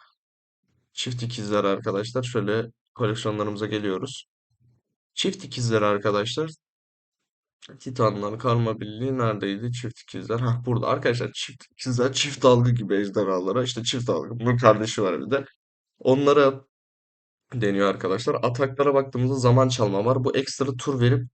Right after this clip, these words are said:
e, birden fazla vuruş yapan bir saldırı ve çift reboundla kendine çok hasar veriyor ve karşı tarafa hasar veriyor. Mükemmel bir ejderha diyebiliriz. Çok güçlü bir ejderha arkadaşlar. E, e, bilmeniz gereken ejderha türleri bu kadar. Hani, e, koleksiyonu tamamladığınızda size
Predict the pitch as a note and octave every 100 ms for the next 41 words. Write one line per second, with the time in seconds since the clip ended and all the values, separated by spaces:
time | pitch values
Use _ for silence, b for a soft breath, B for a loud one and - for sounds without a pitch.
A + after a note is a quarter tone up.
0 | - G2 A2 B2 C3+ C3 A#2+ G#2+ C3 A#2+
1 | A#2+ A#2+ G#2+ G#2+ F#2+ F#2+ - F#2 G2 C3+
2 | C#3 C3+ D3+ C3 B2 - G2 - A2 G#2
3 | A#2 C#3+ D3 D3+ D#3+ D#3 D3+ D3+ D#3 D#3
4 | D3+ B2 A#2+ D3+ B2 A2 G2+ G2+ - F2+
5 | F2+ C3+ D3+ B2+ B2 B2 B2 A2 G2 F#2+
6 | - - A#2+ A2+ G2 - - - - B
7 | B B B - B2+ A#2+ G2+ G#2 G2+ F#2+
8 | F#2+ E2+ G2 - F2+ - - B2 - _
9 | _ _ _ - G#2 F#2+ G#2 G#2+ C#3 D3+
10 | D#3 C#3 A#2+ B2 B2 B2 A#2+ A#2+ A2 B2+
11 | C3+ A#2 G2 G#2+ G2+ G2 - - - -
12 | - B2+ B2 B2+ A#2+ A#2 A2+ G#2 G2+ G#2
13 | G2+ F#2+ G2 A#2+ A2+